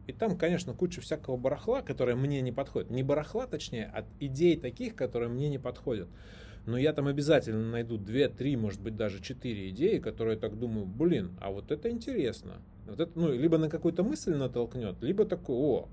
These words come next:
неплохо, это хорошая тема». И либ-, либо я вспомню, да, что вот точно он этим интересовался.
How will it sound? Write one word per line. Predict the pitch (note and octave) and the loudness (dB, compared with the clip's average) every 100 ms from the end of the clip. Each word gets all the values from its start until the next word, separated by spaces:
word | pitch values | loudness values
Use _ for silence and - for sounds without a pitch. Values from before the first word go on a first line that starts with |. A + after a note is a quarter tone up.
| - | -12
неплохо, | G2+ C3 A3 C4+ E3 G2+ F#2 | -6 -4 2 6 8 6 -2
это | A2 - | -4 -4
хорошая | - G#3 G3 - G#3 | -2 0 0 -2 -4
тема». | - G2+ F2 - - - | -4 -6 -6 -12 -16 -8
И | A#2+ | 0
либ-, | C3+ E3+ F3+ | 2 2 0
либо | C3 D#3 E3 | 0 6 6
я | |
вспомню, | F3 - - F3+ C3+ A2 G2 | 6 0 4 6 6 2 0
да, | C3+ | 0
что | E3+ - | 0 -2
вот | B2 - | -2 -2
точно | - D#3 - G#2 F#2 | 2 2 0 -6 -8
он | G2+ | -8
этим | G2+ G#2+ | -8 -8
интересовался. | G#2+ G2+ G#2+ - A2 G#2 F2+ - | -8 -8 -10 -6 -4 -4 -6 -10